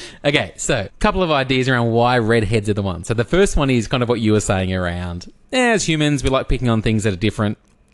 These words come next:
And because only, like, two percent of the population has red hair, we'll kind of just,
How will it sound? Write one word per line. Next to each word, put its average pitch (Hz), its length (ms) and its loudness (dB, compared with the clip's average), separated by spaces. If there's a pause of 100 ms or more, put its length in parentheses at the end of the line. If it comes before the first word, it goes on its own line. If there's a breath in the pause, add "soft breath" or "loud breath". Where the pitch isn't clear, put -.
(240)
And 113 100 -2
because 135 280 2
only, 120 180 2
like, 104 200 -2
two 139 220 2
percent 117 300 0
of 101 60 0
the 107 60 -4
population 104 580 0
has 98 200 -2
red 95 180 0
hair, 95 400 -4 (960 soft breath)
we'll 107 160 2
kind 110 240 0
of 95 60 0
just, 104 200 -4